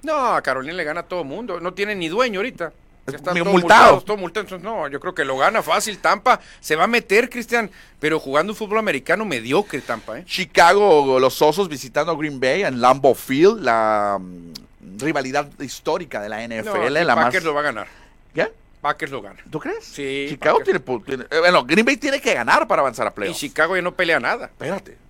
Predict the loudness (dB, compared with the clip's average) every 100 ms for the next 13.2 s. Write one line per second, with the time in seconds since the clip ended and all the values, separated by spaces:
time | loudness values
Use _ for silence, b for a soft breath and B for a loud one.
0 | -8 -4 -4 -4 -2 -2 0 0 0 0
1 | -6 -6 -6 0 2 2 0 -2 -14 b
2 | b _ -12 -10 -4 -4 -2 -2 0 0
3 | -2 -6 -8 -12 -14 -8 -4 -4 0 -2
4 | -2 -6 -8 -10 -10 -8 -8 -8 -10 -14
5 | -12 -8 -6 -4 2 4 4 2 2 2
6 | 2 2 -4 -8 -8 -6 -8 -8 -8 -8
7 | -4 -2 -4 -6 2 2 4 2 0 -4
8 | -6 -4 -4 -2 -2 0 0 0 -2 -2
9 | 0 0 0 -2 2 6 6 6 4 4
10 | 2 6 6 8 8 6 B B 2 2
11 | 2 2 2 0 -4 0 2 4 2 -4
12 | B B -2 -2 0 2 2 0 -2 2
13 | 2